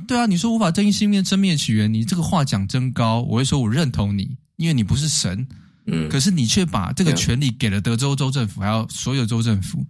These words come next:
Speaker 2: 嗯。
Speaker 1: 那你不是做了比神还过分的事情吗？神都不敢给你这个权利去定义生命的起源，自己都不敢，你却说，“我有这个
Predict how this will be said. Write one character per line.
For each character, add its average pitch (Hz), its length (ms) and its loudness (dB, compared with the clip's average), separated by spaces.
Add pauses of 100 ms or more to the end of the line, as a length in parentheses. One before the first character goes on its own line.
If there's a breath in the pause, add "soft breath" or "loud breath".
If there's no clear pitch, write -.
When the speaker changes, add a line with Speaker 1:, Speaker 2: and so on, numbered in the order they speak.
Speaker 2:
嗯。 180 380 -2
Speaker 1:
那 208 140 4
你 151 120 2
不 139 120 0
是 202 160 2
做 196 220 0
了 165 60 2
比 120 160 -2
神 127 380 0
还 147 160 0
过 156 180 0
分 156 100 0
的 120 80 0
事 131 120 -2
情 98 200 -4
吗？ 95 180 -4 (180 soft breath)
神 190 300 0
都 240 80 2
不 226 160 -2
敢 202 180 4
给 185 140 0
你 180 60 2
这 202 80 0
个 185 100 4
权 151 200 0
利 185 100 2
去 190 100 2
定 190 200 2
义 175 60 2
生 170 200 0
命 170 100 2
的 127 80 0
起 107 220 -2
源， 98 240 0
自 208 120 -6
己 170 80 -2
都 170 140 0
不 185 120 -2
敢， - 220 -4 (480 loud breath)
你 131 80 0
却 151 140 2
说 160 260 0 (360 loud breath)
，“我 117 200 0
有 120 160 2
这 131 120 -2
个 113 240 0